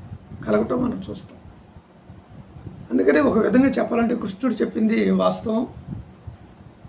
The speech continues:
అదేవిధంగా ఇజ్రాయిలీలకి మోషే గారు ఆజ్ఞాపించింది వాస్తవం. మోషే గారు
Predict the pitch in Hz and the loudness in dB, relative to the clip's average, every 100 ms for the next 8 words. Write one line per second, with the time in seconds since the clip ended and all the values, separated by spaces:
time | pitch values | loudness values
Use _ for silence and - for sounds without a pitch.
0 | - - - - - 220 262 285 254 277 | -20 -20 -20 -20 -8 2 4 4 4 6
1 | 247 240 196 85 82 - - - - - | 6 8 6 4 0 -6 -18 -20 -20 -20
2 | - - - - - - - - - - | -20 -20 -20 -20 -18 -18 -18 -20 -20 -12
3 | 190 247 262 311 311 269 254 240 233 170 | 0 6 8 8 6 4 2 2 2 2
4 | - - - 202 226 240 277 240 233 196 | -2 -10 -10 2 4 4 2 4 6 6
5 | 214 196 226 - 196 190 226 285 208 190 | 6 6 6 6 0 2 2 2 0 0
6 | - - - - - - - - - - | -6 -10 -12 -20 -18 -18 -16 -18 -20 -20
7 | - - - - - - - - - 226 | -20 -20 -20 -20 -20 -20 -20 -18 -2 4
8 | 302 311 349 277 302 262 | 6 6 6 8 6 6